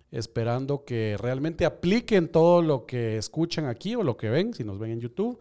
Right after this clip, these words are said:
eh, todos los tips, todas las buenas prácticas que, que, que, que escuchan de nuestros queridos invitados, que al final ese es,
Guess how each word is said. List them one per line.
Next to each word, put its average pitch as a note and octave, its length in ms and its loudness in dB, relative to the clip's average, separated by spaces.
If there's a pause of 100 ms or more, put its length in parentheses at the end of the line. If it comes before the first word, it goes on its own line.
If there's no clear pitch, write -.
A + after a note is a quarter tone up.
(560)
eh, B2 260 -2
todos E3 220 6
los B2+ 220 0
tips, E3+ 320 2
todas D3+ 180 -2
las A#2+ 120 -8
buenas C3+ 280 -8
prácticas E3 840 0
que, A2 420 -6
que, G#2+ 320 -8
que, A2 260 -8
que - 100 -12
escuchan D3 420 -6
de C3+ 100 -4
nuestros A2 320 -8
queridos B2+ 320 -2
invitados, F3 580 2
que B2 120 -8
al G#2+ 60 -8
final A2 340 -6
ese B2 220 -6
es, - 200 -8